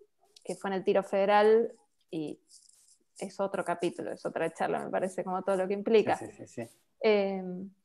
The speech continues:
Speaker 2: Pero y
Speaker 1: y
Speaker 2: en
Speaker 1: con
Speaker 2: este
Speaker 1: re-
Speaker 2: caso, si querés volvemos un poco a la, a la obra y después nos vamos a, al pasado,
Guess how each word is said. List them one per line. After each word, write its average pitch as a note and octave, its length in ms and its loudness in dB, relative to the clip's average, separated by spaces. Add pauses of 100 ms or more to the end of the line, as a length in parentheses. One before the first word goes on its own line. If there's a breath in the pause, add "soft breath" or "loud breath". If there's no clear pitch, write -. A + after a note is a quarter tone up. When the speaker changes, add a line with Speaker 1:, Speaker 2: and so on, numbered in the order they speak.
(100)
Speaker 2:
Pero C#3 180 6
y - 60 4
Speaker 1:
y - 60 6
Speaker 2:
en - 20 4
Speaker 1:
con - 80 6
Speaker 2:
este - 140 6
Speaker 1:
re- D3 80 -2
Speaker 2:
caso, - 500 0 (720)
si - 100 -4
querés A#2+ 240 8
volvemos C3 360 8
un A2 80 -2
poco B2 260 8
a A2 100 8
la, A2+ 120 2
a B2 120 2
la A#2 180 6
obra C3+ 240 10
y B2 40 8
después A#2 200 4
nos A2+ 120 -4
vamos A#2 260 2
a, A2+ 80 0
al A#2 220 -8
pasado, C#3+ 580 6